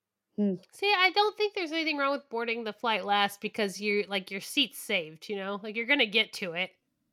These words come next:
Speaker 1: I don't like, I don't like,
Speaker 2: <laughs>
Speaker 1: I
Speaker 2: That
Speaker 1: like, when you told me originally, you're like, "Oh, yeah, I'll be there about seven." I was like
Speaker 2: Well, I normally check in, like I said, I check in the night before, and then I get there an hour early,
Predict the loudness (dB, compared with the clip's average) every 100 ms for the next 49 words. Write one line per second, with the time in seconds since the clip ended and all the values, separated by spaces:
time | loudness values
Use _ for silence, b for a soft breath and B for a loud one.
0 | _ -2 0 0 0 2 2 2 2 0
1 | 2 4 4 2 -6 -16 -12 -6 0 0
2 | 2 2 2 0 -10 -20 b b -6 0
3 | 0 0 0 -2 -2 -2 0 -2 -2 -2
4 | 0 -2 2 4 6 6 6 4 4 2
5 | 0 0 2 2 2 2 0 -2 -2 -8
6 | _ _ _ _ _ _ _ _ -2 4
7 | 4 4 2 2 0 0 2 2 4 2
8 | 2 0 -2 -2 0 2 0 0 0 0
9 | 0 2 2 0 2 4 4 2 0 0
10 | 0 0 0 0 2 2 0 -2 -4 -6
11 | -10 -12